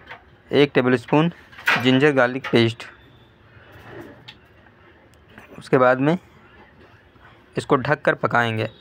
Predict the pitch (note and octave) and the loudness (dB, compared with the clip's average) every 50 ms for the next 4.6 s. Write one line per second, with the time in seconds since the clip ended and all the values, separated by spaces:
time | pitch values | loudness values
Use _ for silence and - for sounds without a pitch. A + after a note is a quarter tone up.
0 | - - - D3 D3 D3 D3+ D3+ C#3+ C3 B2+ B2+ - C#3+ D3 C#3+ - C3+ C3+ C3+ | -8 -2 -2 0 0 0 0 0 0 0 -2 0 0 0 0 0 2 2 2 2
1 | C3+ - C3+ C3+ C3+ D3+ C#3+ - B2 A#2+ B2 C#3 E3 F#3+ - _ _ _ - - | 2 2 0 0 0 -2 -2 0 0 0 2 0 0 -2 -2 _ _ _ -20 -20
2 | _ _ _ - _ _ _ _ - - _ _ _ - B2+ A#2+ B2+ C3+ C3 C3+ | _ _ _ -20 _ _ _ _ -20 -20 _ _ _ -2 -2 0 0 -2 0 0
3 | D3 C#3+ - - D3 - D#3+ E3 F3 F#3+ A3+ - _ _ _ - - - _ - | -2 -2 -2 -4 -2 -2 -2 -2 -2 -6 -10 -12 _ _ _ -20 -20 -20 _ -20
4 | - - - _ _ - - A#2+ A#2+ A#2+ A#2+ | -20 -20 -20 _ _ -6 -2 0 0 0 0